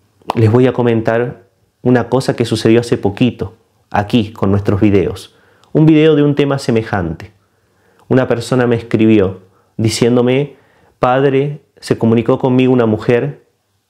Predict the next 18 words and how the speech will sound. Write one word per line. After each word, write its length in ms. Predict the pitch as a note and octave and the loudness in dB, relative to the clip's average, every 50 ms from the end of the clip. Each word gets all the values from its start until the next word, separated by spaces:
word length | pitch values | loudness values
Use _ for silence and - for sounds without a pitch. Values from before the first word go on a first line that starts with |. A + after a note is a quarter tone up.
| _ _ - | _ _ -4
había 200 | A#2 A#2 A#2+ A#2+ | 0 2 4 4
decidido 440 | A#2 A#2 A2+ - - A#2 A2+ A#2 A2 | 2 2 0 0 0 2 4 4 2
suicidarse", 1000 | - - - A2 - - A2 G#2+ A#2 B2+ C3 B2+ - - - G#2+ A2 A2+ - - _ _ _ _ _ _ _ _ _ _ _ _ _ _ _ _ _ _ _ _ _ _ - | 2 0 -4 -2 0 0 0 2 2 0 -2 -6 -8 -8 -6 -6 -6 -6 -8 -16 _ _ _ _ _ _ _ _ _ _ _ _ _ _ _ _ _ _ _ _ _ _ -2
y 80 | C3 A#2+ | 0 2
yo 140 | C#3 D3+ | 4 4
le 400 | D3 D3 C#3+ C#3 C3+ - - - _ - _ - | 4 4 2 2 0 -4 -10 -20 _ -20 _ -6
dije 340 | - - C#3+ C#3+ - C3+ A#2+ | 0 0 0 2 2 -2 -2
que 140 | - A#2+ A2 | 0 0 0
no, 300 | A2+ C3 D3+ D#3 D3+ D3+ | 2 2 2 2 0 -2
traté 320 | - - A#2+ A2+ - A#2+ | -2 -4 -4 0 2 2
de 140 | C3 B2+ B2+ | 2 2 2
convencerle 680 | - A#2 A2+ A2+ A2 A2 A2 A2+ - D3+ D3+ D3+ D3+ | 0 0 2 2 2 2 2 0 0 0 2 2 2
y 40 | C#3+ | 2
le 100 | B2+ B2 | 2 0
mandé 260 | A2+ G#2+ A2+ A2+ B2 | 0 0 2 0 0
su 160 | - - - A2 | 0 0 0 2
video. 460 | A2 G2+ F#2 F#2 - F2+ - - - _ _ _ _ _ _ _ _ _ _ _ _ _ _ _ _ _ _ _ _ _ _ | 2 2 2 2 0 0 -4 -6 -12 _ _ _ _ _ _ _ _ _ _ _ _ _ _ _ _ _ _ _ _ _ _
Después, 760 | - A#2 A#2 - - - C#3+ C#3 C3 C3 - - - - - | 0 0 0 0 0 -2 0 0 0 -2 -4 -10 -14 -16 -20